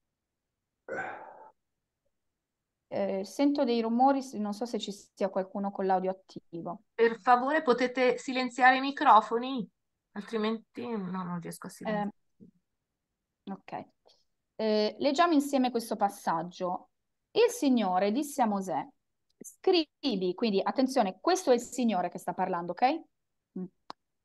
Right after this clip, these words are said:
Speaker 1: "Scrivi questo fatto in un libro", quindi la vittoria contro Amalek, eccetera, "perché se ne conservi il ricordo e fai sapere a Giosuè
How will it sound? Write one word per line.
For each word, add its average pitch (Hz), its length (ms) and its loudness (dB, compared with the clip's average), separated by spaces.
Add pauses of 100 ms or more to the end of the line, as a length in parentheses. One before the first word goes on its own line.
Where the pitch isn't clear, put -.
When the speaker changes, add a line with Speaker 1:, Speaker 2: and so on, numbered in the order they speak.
(520)
Speaker 1:
"Scrivi 302 560 2
questo 294 320 0
fatto 262 300 4
in 262 80 4
un 247 80 2
libro", 196 540 2 (240)
quindi 180 260 -2
la 180 80 4
vittoria 196 440 4
contro 196 300 -2
Amalek, 190 360 2
eccetera, 185 500 -4
"perché 370 480 2
se 277 80 -2
ne 285 100 2
conservi 285 520 2
il 220 80 2
ricordo 180 680 -4
e 226 120 2
fai 359 360 4
sapere - 640 -2 (380)
a 202 140 2
Giosuè 185 480 -2